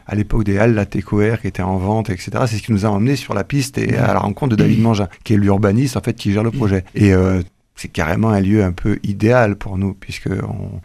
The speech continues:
Speaker 1: on se nourrit, en fait, des grandes aventures humaines, technologiques, industrielles, ou simplement les rêves. Le rêve de voler pour l'homme,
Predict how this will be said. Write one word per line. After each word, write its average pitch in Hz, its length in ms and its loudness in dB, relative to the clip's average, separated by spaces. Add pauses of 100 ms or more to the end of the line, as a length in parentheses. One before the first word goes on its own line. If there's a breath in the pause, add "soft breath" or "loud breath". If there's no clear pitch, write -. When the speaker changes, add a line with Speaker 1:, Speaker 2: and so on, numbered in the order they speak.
(200)
Speaker 1:
on - 40 -8
se - 160 -4
nourrit, 107 380 6
en 101 60 0
fait, 98 280 -6
des 110 80 -6
grandes 95 260 -2
aventures 92 420 -4
humaines, 101 540 0
technologiques, 95 880 -6
industrielles, 98 600 -4
ou 90 220 -14
simplement 90 320 -6
les 90 100 -2
rêves. 101 300 0 (180 loud breath)
Le 98 100 -2
rêve 104 240 2
de 98 120 -2
voler 110 340 2
pour 95 220 0
l'homme, 113 260 2